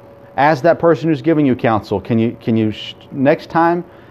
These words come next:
I appreciate your opinions and your help, but do you mind please bringing some Bible verses with you next time that match up with what you're saying?"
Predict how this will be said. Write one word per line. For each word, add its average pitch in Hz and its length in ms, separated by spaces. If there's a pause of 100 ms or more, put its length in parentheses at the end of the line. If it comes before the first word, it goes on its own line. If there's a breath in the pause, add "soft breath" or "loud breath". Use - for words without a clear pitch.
(640 loud breath)
I 120 140
appreciate 151 580
your 151 80
opinions 151 440
and 131 80
your 117 100
help, 131 280
but 110 180
do 104 80
you 107 100
mind 123 340
please 127 180
bringing 113 260
some 104 200
Bible 107 300
verses 90 380
with 95 180
you 95 60
next 95 240
time 95 180
that 92 140
match 95 280
up 95 140
with 85 140
what 95 180
you're 98 80
saying?" - 380